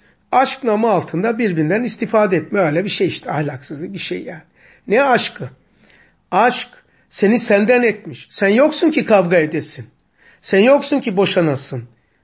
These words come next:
Aa, aa, sen varsın ya, sen bunu yaptın. Aa, öyle mi ya, sen var mısın ki?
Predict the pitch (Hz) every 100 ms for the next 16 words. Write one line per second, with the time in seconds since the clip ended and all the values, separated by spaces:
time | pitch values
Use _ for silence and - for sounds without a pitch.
0 | _ _ _ _ _ - _ _ _ _
1 | - 214 254 247 - 254 277 240 - 294
2 | 311 294 233 247 247 262 - 277 269 285
3 | 262 254 220 262 262 262 311 302 277 247
4 | 262 269 339 330 - 254 - 165